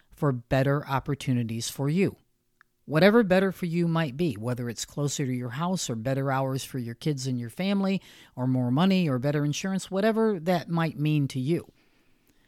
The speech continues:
Don't let anybody feel that there's something wrong with looking out for you. While you're on that job, respect the job, do what you're paid to do, respect the people.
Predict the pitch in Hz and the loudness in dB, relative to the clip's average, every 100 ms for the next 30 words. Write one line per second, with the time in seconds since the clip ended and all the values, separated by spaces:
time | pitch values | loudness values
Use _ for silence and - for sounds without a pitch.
0 | _ _ 196 208 202 220 208 214 220 226 | _ _ 2 4 6 6 8 6 6 4
1 | 196 - 190 147 139 135 143 139 175 165 | 2 2 2 2 0 -2 -2 0 0 0
2 | 196 185 170 165 117 110 123 _ _ _ | 0 0 0 0 0 -4 -10 _ _ _
3 | _ 160 147 143 - 147 139 - 156 143 | _ -2 0 0 2 2 2 -2 -4 -2
4 | 123 104 127 160 208 226 247 285 269 190 | -2 -2 2 4 4 6 6 6 4 2
5 | 139 139 127 135 - - 143 - 190 156 | 2 0 -2 -2 -2 0 -2 -2 -4 0
6 | 139 139 143 - - 131 139 165 175 202 | 2 0 -2 -10 -10 0 0 0 0 -2
7 | - 180 175 165 147 135 135 - _ _ | 0 -2 -2 -2 0 2 0 -4 _ _
8 | _ _ - 160 - - 143 - - 180 | _ _ -4 -2 0 2 2 0 -6 -2
9 | - 262 - - | 2 2 0 -10